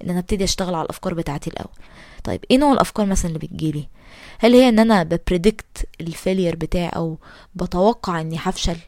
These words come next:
بتوقع إن كده كده أهلي عمرهم ما هيتقبلوني طالما ما جبتش درجة أو ما طلعتش الأول أو ما نجحتش أو عديت حتى المادة؟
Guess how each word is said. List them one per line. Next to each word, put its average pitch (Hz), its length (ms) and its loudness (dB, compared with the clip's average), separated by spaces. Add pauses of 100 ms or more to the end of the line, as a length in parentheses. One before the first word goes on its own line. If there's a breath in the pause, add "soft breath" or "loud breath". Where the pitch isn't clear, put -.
(440 loud breath)
بتوقع 202 500 0
إن 170 120 -4
كده 190 240 -4
كده 180 400 -6 (360)
أهلي 170 340 -6
عمرهم 180 380 -4
ما 185 80 -2
هيتقبلوني 170 800 -4
طالما 170 260 -4
ما 170 80 -4
جبتش - 580 -6
درجة 165 480 0
أو 156 340 -6
ما 156 300 -10
طلعتش 185 420 -6
الأول 170 680 -4 (440 loud breath)
أو 180 180 2
ما 170 280 -2
نجحتش 185 500 0
أو - 100 -2
عديت 170 260 0
حتى 208 300 -4
المادة؟ 180 400 -2